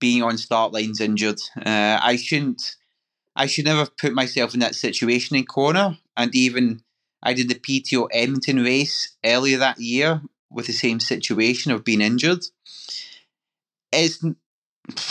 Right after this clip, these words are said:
you sort of fear missing out on something, but then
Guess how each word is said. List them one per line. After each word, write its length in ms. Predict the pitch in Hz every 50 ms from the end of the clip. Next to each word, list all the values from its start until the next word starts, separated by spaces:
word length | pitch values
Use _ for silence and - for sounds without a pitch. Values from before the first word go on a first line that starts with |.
| - - - - - _ _ _ _ _ _ _ _ _ _ _ _ _ _ _ _ _ _ _ _ _
you 100 | 151 160
sort 320 | 160 - 196 175 160 151
of 40 | 120
fear 600 | - - - - - - 156 151 147 147 143 131
missing 540 | 120 123 123 127 131 131 - - 135 123 -
out 240 | 110 117 123 123 143
on 80 | 139
something, 560 | 135 - 156 151 160 175 - - 226 220 196 156
but 300 | - - 131 - - 113
then 460 | 131 127 127 127 123 127 123 123